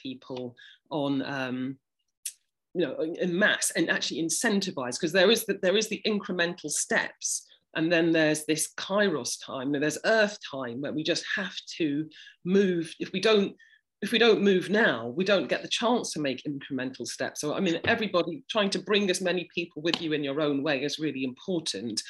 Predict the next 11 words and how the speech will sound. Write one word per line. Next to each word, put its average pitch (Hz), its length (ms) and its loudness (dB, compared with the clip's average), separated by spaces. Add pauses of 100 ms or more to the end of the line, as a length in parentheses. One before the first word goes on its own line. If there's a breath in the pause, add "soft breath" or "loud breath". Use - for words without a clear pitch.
(280 loud breath)
Um, 160 160 -2
I'm 165 160 0
working 185 420 0
now 143 240 0
with, 143 300 -4
um, 139 400 -2 (420)
s-, - 160 -10
with 160 180 -2
a 160 60 2
team, 147 360 -2
another 147 260 -2